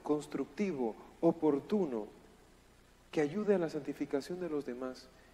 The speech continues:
no para la ruina del alma de los demás. Decimos con agradecimiento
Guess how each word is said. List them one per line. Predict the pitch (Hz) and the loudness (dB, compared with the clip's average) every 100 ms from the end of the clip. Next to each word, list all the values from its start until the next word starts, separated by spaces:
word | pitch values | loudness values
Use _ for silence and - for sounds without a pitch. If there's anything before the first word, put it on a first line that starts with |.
| - - - | -20 -20 -8
no | 117 | -4
para | 143 147 | 0 0
la | 127 117 | 0 0
ruina | 117 143 127 | 0 0 0
del | 113 | 0
alma | 123 123 113 | -2 -4 -4
de | 104 | -6
los | 101 101 | -6 -10
demás. | 107 110 120 - - - - - - - - - - _ - - - _ _ - - - - - - _ - - - _ | -12 -12 -18 -20 -20 -20 -20 -20 -20 -20 -20 -20 -20 _ -20 -20 -20 _ _ -20 -20 -20 -20 -20 -20 _ -20 -20 -20 _
Decimos | 123 - 135 127 120 | -8 -2 0 0 -4
con | - 117 | -8 -4
agradecimiento | 117 113 107 117 123 123 120 117 | -2 -4 -4 -4 -4 -4 -2 -4